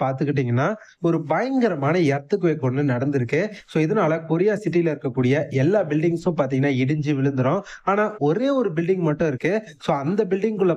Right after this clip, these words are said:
பாத்தீங்கன்னா இந்த எர்த்குவேக்ல இருந்து தப்பிச்சாங்க பாத்தீங்களா, சர்வே பண்ணிருக்காங்களே, so அவங்க எல்லாரையுமே அந்த பில்டிங்குள்ள விட்டு அவங்கள அந்த இடத்துல பாத்தீங்கன்னா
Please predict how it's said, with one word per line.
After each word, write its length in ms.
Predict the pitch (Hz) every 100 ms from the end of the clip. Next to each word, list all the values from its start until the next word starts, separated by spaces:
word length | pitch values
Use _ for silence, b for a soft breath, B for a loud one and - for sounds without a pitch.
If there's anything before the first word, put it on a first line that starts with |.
| -
பாத்தீங்கன்னா 380 | 143 135 131 190 B B - 202
இந்த 160 | 208 202 185
எர்த்குவேக்ல 580 | 190 269 226 185 170 170
இருந்து 200 | 165 170 180
தப்பிச்சாங்க 400 | 143 190 - 170 143
பாத்தீங்களா, 340 | 135 131 139 131 -
சர்வே 260 | 180 165 208 175
பண்ணிருக்காங்களே, 580 | 156 156 139 123 127 135 131 B -
so 40 | 165
அவங்க 180 | 185 226 220
எல்லாரையுமே 460 | 175 170 160 143 160 -
அந்த 120 | 143 131
பில்டிங்குள்ள 540 | 156 185 190 190 143 135
விட்டு 200 | 135 156 - 135
அவங்கள 360 | 160 151 147 - 139
அந்த 120 | 139 135
இடத்துல 220 | 135 151 135
பாத்தீங்கன்னா 300 | 131 131